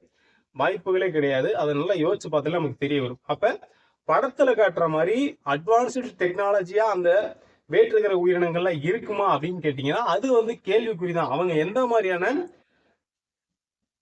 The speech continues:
ஒரு டெக்னாலஜியை வச்சு யூஸ் பண்ணிட்டு இருக்காங்க அப்படிங்கிறது நமக்கு தெரியல.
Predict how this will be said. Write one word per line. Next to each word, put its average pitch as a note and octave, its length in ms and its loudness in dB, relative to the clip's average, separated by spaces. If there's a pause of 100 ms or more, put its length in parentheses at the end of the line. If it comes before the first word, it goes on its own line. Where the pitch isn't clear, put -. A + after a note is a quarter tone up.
(600)
ஒரு D#3+ 140 -10
டெக்னாலஜியை F3+ 600 0
வச்சு E3 220 -4
யூஸ் F3 220 -6
பண்ணிட்டு E3+ 280 0
இருக்காங்க D3 320 2
அப்படிங்கிறது D3+ 480 0
நமக்கு C3 360 -4
தெரியல. B2+ 260 -2